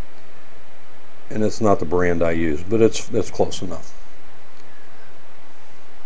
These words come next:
The CAD I use Remi-, uh, Rembrandt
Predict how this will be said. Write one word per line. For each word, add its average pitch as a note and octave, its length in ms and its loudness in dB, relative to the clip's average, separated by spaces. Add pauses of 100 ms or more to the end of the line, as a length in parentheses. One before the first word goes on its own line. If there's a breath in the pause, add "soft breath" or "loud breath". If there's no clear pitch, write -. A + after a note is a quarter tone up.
(320)
The G2 80 -2
CAD F#2 400 2 (160)
I G2 140 0
use F#2 320 2
Remi-, F2+ 340 0 (200)
uh, F2+ 240 0 (1200)
Rembrandt F2 560 2